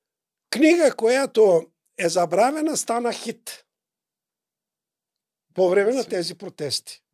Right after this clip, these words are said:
Speaker 2: Я си
Speaker 1: Има
Speaker 2: видях
Speaker 1: такава
Speaker 2: тази новина.
Speaker 1: статия. И тогава, всъщност, а,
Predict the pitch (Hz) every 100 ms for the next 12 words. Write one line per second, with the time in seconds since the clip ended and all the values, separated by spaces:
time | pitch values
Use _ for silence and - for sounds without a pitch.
0 | _ _ - 180 202 226 202 185 165 202
1 | 208 185 180 156 - 110 _ _ _ _
2 | _ _ _ _ _ _ 208 208 202 170
3 | 247 349 302 285 359 320 - - 233 302
4 | 339 - - - _ _ _ _ _ _
5 | - 95 196